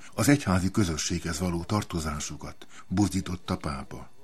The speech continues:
A svájci gárda ezerötszázhuszonhét május hatodika óta szolgálja hűségesen a római pápát,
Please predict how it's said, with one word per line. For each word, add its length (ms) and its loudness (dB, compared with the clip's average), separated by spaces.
A 60 0
svájci 400 6
gárda 380 4
ezerötszázhuszonhét 1200 0
május 360 2
hatodika 520 0
óta 240 -2
szolgálja 560 0
hűségesen 640 -2
a 80 -2
római 360 0
pápát, 580 -2